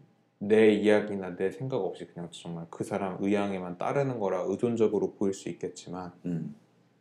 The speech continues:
Speaker 2: 그러네. 생각해보니까 그 고민을 얘기할 때 그 사람의 태도에서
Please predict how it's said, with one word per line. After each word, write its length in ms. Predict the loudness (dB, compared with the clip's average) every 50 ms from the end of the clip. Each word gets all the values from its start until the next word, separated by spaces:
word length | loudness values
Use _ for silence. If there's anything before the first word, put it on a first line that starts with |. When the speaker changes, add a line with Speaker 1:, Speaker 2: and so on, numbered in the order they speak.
| _ _ _ _ _ _ _ _ _ _ _ _ _ _ _ _ _ _ _ _ _ _ _ _
Speaker 2:
그러네. 580 | _ -6 -6 -4 -4 -4 -4 -4 -6 -8 -10 -12 _ _ _ _ _ _ _ _ _ _
생각해보니까 920 | -6 -2 0 0 0 0 -2 0 0 2 2 2 2 4 2 2 2 0
그 200 | -2 -4 -4 -4
고민을 560 | -2 2 4 6 6 6 6 4 4 4 4 4
얘기할 560 | 4 4 4 4 4 4 4 4 0 -2 -2
때 340 | 0 0 0 0 -2 -4 -6
그 140 | -6 -8 -8
사람의 480 | -6 -4 -4 -2 -2 -2 -2 -2 -4 -10
태도에서 1120 | -8 -6 -6 -2 0 0 0 2 2 2 2 0 0 0 2 2 2 2 0 -4 -8 -12